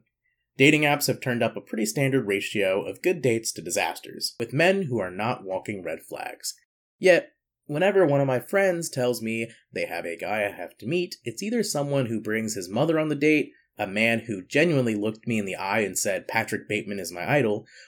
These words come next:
or an active alcoholic. No shame on his problem, addiction issues run in my family too. But an addict with no plans to sober up does not strike me as a good match for anyone I like.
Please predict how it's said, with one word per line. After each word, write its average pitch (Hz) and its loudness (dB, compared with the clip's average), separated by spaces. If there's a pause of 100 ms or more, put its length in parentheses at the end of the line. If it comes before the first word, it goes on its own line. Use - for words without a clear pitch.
or 147 6
an 139 0
active 165 2
alcoholic. 113 -2 (120)
No 98 -6
shame 101 -2
on 98 -4
his 98 -6
problem, 170 4
addiction 147 0
issues 147 0
run 104 -2
in 95 -6
my 92 -4
family 92 -6
too. - -8 (460)
But 160 6
an - 4
addict 220 2
with 135 -4
no 113 -2
plans 180 0
to 135 -2
sober 110 -2
up 135 2
does 113 -4
not 139 0
strike 120 0
me 104 -4
as 98 -6
a 101 -2
good 90 -8
match 90 -8
for - -6
anyone 82 -12
I 82 -8
like. 82 -8